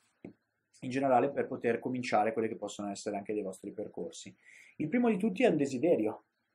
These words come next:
Che cos'è il desiderio? Il desiderio non è altro che il ponte di collegamento tra quello che sei oggi e quello che vuoi diventare. Se non hai un buon desiderio, se non hai abbastanza desiderio, se non hai un desiderio ardente di raggiungere qualcosa,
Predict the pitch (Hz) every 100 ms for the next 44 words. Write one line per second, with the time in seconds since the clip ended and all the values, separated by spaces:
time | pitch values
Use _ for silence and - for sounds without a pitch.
0 | _ _ _ _ _ _ _ _ _ -
1 | 165 156 117 104 101 98 87 69 - -
2 | _ _ _ _ _ _ _ - 127 156
3 | 214 220 147 143 127 104 98 120 165 185
4 | _ _ _ - 156 190 180 151 139 147
5 | 156 170 147 117 113 117 185 185 - 123
6 | 131 120 107 98 127 185 - _ - 156
7 | 156 165 175 123 120 123 120 82 64 -
8 | _ _ _ _ _ _ _ _ _ _
9 | _ - 156 180 226 196 160 143 170 139
10 | 123 113 107 92 90 92 117 _ _ _
11 | _ _ _ - - 143 170 165 120 123
12 | - - 175 139 120 113 110 113 110 107
13 | 131 165 156 131 123 143 135 123 117 -
14 | 156 143 117 110 110 107 113 113 110 104
15 | 113 101 - 92 92 104